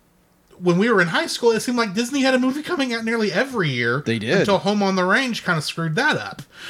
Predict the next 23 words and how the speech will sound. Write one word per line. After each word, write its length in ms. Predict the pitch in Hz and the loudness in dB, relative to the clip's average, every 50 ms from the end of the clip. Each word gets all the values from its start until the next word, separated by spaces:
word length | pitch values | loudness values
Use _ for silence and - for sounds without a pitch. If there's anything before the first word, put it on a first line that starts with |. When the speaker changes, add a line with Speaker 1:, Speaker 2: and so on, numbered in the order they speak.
| - - | -6 -4
Speaker 1:
<laughs> 100 | - - - - - - - - - - _ _ _ _ _ _ _ - - - - - - - - | -4 -4 -4 -6 -14 -16 -18 -20 -20 -20 _ _ _ _ _ _ _ -20 -20 -20 -20 -20 -20 -20 -16
So, 840 | - - - 190 185 180 175 175 175 165 160 156 156 151 151 - - _ _ _ _ _ _ _ _ _ _ _ _ _ _ _ _ _ - | -12 -4 2 4 6 8 8 8 8 6 4 -2 -6 -8 -10 -14 -18 _ _ _ _ _ _ _ _ _ _ _ _ _ _ _ _ _ -4
and 100 | 180 185 | -4 -4
it's 100 | 175 - | -2 -2
only 200 | 233 226 214 208 | -2 0 0 2
been 180 | 190 190 180 175 | 2 0 0 0
recently, 360 | 185 233 226 247 220 190 185 | -2 -2 -2 -6 -4 -2 -2
we've, 100 | 180 165 175 | -2 -4 -6
I 60 | 151 | -6
think 180 | - 190 165 | -6 -6 -6
we've, 160 | 165 156 143 143 | -6 -8 -6 -6
re-, 120 | 165 180 - - - | -8 -8 -8 -12 -10
it's 180 | 180 170 - | -10 -8 -8
only 100 | 220 220 | -6 -6
been 140 | 208 202 180 | -6 -6 -6
the 80 | 170 170 | -6 -6
last 380 | 170 170 165 165 - - _ - | -6 -6 -6 -8 -10 -16 _ -10
couple 200 | - 185 165 151 | -10 -8 -8 -8
of 60 | 143 | -8
years, 600 | 165 226 269 240 190 170 160 151 - - - - _ _ _ _ _ _ _ _ _ _ _ _ _ - | -8 -6 -4 -2 -2 -4 -4 -8 -12 -14 -16 -18 _ _ _ _ _ _ _ _ _ _ _ _ _ -10
we've, 300 | 165 180 170 151 156 - _ _ | -8 -6 -6 -6 -8 -10 _ _
Disney's 460 | 151 175 190 170 175 180 170 156 147 165 | -6 -6 -6 -4 -6 -6 -6 -6 -8 -8
even, 600 | 170 170 160 156 156 147 143 139 135 131 127 | -10 -8 -6 -6 -6 -6 -6 -8 -10 -10 -14